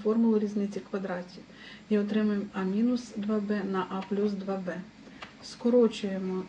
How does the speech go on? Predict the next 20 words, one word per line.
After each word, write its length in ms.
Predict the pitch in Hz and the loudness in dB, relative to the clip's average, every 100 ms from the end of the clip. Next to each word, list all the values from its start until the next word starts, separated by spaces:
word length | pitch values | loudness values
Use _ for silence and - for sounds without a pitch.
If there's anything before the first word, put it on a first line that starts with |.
| - | -2
на 180 | 202 202 | -2 0
а 140 | 208 | -2
плюс 260 | 208 202 185 | -2 -2 -4
два 240 | 185 180 | -2 -4
б 280 | 175 185 202 269 - - - - - | -4 -4 -4 -6 -12 -16 -20 -14 0
і 60 | 208 | 2
на 260 | 196 202 | 2 0
а 20 | |
плюс 260 | 220 220 208 | -2 0 -2
дев'ять. 460 | 185 185 180 185 - | -2 -4 -4 -8 -10
Отримаємо 720 | 208 - 214 202 196 190 185 185 | -8 0 2 2 -2 -4 -4 -4
три 200 | - 202 - | -4 -4 -2
а, 200 | 214 226 | -4 -2
що 240 | - 208 | -4 -6
ділиться 580 | 185 220 240 233 - 220 - - - | 2 2 2 -4 -4 -4 -6 -18 -8
на 140 | 214 202 | -4 -2
а 100 | 202 | 2
мінус 300 | 226 214 202 | 4 4 2
два 220 | 196 196 | -4 -8
б. 120 | 185 | -6